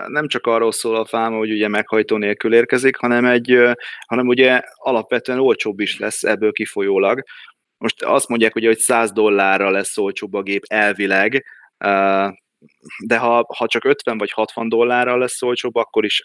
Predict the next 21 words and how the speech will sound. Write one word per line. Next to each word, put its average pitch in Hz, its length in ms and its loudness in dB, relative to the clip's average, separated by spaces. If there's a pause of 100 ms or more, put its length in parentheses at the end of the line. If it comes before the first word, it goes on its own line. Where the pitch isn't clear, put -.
ez 101 200 -2
egy, 113 180 0 (340)
ez, 127 440 0
erre 135 260 0
érzékenyebb 107 600 -2
rétegek 107 440 -4
számára 117 460 -2
lehet, 95 300 0
hogy 101 140 -4
ez 98 120 -2
egy 101 140 -2
olyan 95 160 -2
döntő 95 380 -4
faktor 104 380 -2
lesz, 101 220 0
hogy 101 160 2 (140)
ezt - 280 -2
választják - 640 -2
majd - 240 -8
azok 98 340 -2
a 95 180 2